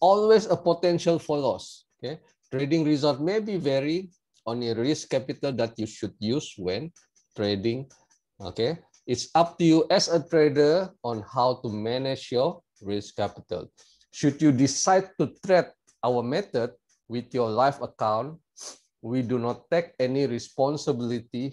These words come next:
for any of the unfavorable outcome. Okay.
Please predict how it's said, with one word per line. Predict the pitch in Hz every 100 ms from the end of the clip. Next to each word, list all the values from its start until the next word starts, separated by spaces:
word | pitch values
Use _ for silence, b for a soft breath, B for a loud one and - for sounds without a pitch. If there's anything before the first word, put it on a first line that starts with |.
| -
for | 104 139 156 _ -
any | 107 110 107
of | 98 -
the | 98 139 -
unfavorable | 92 90 90 92 87 92 95 92 101 143 190 _ _ -
outcome. | 78 78 78 - _ 85 71 69 73 - -
Okay. | 78 - 117 147